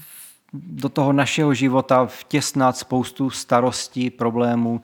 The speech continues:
které možná ani nepotřebujeme, nemusíme mít, jestli se nenecháme zahltit tou, eh, tou dřinou, abychom neměli čas na, eh, službu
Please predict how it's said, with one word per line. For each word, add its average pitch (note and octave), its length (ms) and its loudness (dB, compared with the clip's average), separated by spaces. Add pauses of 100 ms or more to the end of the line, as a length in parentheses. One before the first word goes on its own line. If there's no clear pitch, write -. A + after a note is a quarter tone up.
(100)
které A#2 300 -2
možná A2+ 380 0
ani A2+ 220 0
nepotřebujeme, A2 960 -6
nemusíme G#2+ 560 -4
mít, G#2+ 260 -4 (260)
jestli A2+ 220 -8
se A#2+ 160 0
nenecháme C3 460 4
zahltit B2+ 680 0 (160)
tou, A#2 320 0 (260)
eh, A2 180 -2
tou A2 220 -4
dřinou, A2+ 500 -2 (380)
abychom G#2+ 500 -4 (100)
neměli G#2 400 -2
čas - 320 -10
na, G2+ 320 -8
eh, A2 40 -14 (300)
službu G2 480 -10